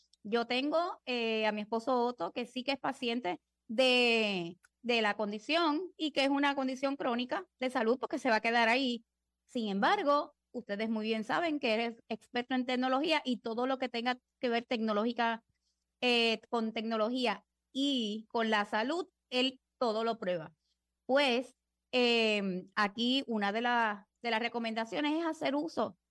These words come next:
de las nuevas tecnologías, mire, de la telemedicina, los monitores continuos de glucosa,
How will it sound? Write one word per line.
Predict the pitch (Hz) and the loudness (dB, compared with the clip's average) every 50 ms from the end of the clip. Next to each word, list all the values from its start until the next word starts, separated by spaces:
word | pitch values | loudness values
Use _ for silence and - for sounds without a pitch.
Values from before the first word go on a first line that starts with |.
| _ _ - | _ _ -2
de | 240 226 | 0 2
las | 220 226 240 | 2 2 2
nuevas | 220 202 202 214 220 247 | 0 0 0 0 0 0
tecnologías, | - 285 254 262 269 269 269 269 262 - 285 277 - - - _ _ _ _ _ _ - | -2 -4 -2 0 0 0 0 0 0 0 0 0 0 -2 -6 _ _ _ _ _ _ -4
mire, | 262 285 294 302 285 | -2 0 2 2 4
de | 269 254 | 4 4
la | 247 247 | 2 2
telemedicina, | - 226 226 220 226 226 226 226 220 - 240 247 240 233 226 233 | 0 0 0 0 0 -2 -2 -4 -8 -10 -10 -8 -6 -4 -2 0
los | 240 262 269 285 | 0 0 0 0
monitores | 277 285 285 285 269 247 - - 220 226 233 254 - - | 0 0 2 2 0 0 0 0 0 0 -2 -2 -6 -8
continuos | 254 214 208 196 202 202 208 220 226 220 | -8 -8 -8 -10 -10 -8 -6 -6 -4 -2
de | 233 226 | -2 0
glucosa, | 226 233 226 220 - 247 254 262 - - 269 262 | 0 0 0 2 2 2 2 2 2 0 0 0